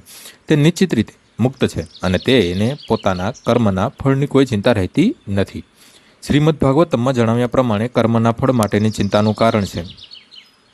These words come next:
મનુષ્યનું પરમ સત્યના જ્ઞાન વિસ-, વિના દ્વૈત ભાવમાં રહીને કર્મ કરવું. કૃષ્ણ પરમ સત્ય છે, પરમ ઈશ્વર છે.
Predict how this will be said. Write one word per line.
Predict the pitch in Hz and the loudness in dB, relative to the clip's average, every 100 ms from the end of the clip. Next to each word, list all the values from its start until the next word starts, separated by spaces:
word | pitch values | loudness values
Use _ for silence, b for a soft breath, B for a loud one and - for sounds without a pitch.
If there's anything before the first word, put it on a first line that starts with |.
| 104 | 0
મનુષ્યનું | 104 98 101 98 | 0 2 0 0
પરમ | - 101 98 | 0 -2 0
સત્યના | - 104 104 98 | -4 -2 0 -2
જ્ઞાન | 92 101 104 104 | 0 0 0 0
વિસ-, | 101 - _ - | -4 -8 _ -4
વિના | 113 117 92 110 - 98 | 0 2 0 -4 -8 0
દ્વૈત | 101 113 | 0 0
ભાવમાં | - 131 113 92 107 b b - | 0 0 2 -2 -6 b b 0
રહીને | 135 127 107 | 0 2 0
કર્મ | - 98 107 | 0 -2 -2
કરવું. | 113 98 82 90 _ _ _ _ _ _ _ _ - | -2 -4 -4 -14 _ _ _ _ _ _ _ _ -2
કૃષ્ણ | 123 135 107 104 - - | 0 2 -2 -2 -8 -4
પરમ | 117 117 | -2 -2
સત્ય | 110 - - 90 | -4 -10 -8 -8
છે, | 95 90 - - - _ | -8 -12 -16 -20 -20 _
પરમ | 104 107 107 | -2 0 0
ઈશ્વર | 98 110 90 | 0 -2 -2
છે. | 80 | -4